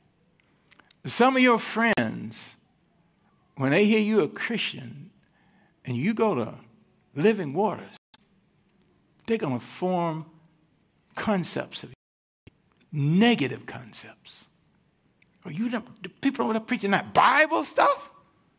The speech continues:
Those crazy people? No, no, we'd be better off without them. We need some government laws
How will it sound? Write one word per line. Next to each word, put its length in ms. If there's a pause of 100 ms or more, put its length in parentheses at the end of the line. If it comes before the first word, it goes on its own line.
(340)
Those 200
crazy 320
people? 680 (2000)
No, 440
no, 240
we'd 180
be 120
better 240
off 180
without 380 (120)
them. 140
We 120
need 180
some 160
government 460
laws 880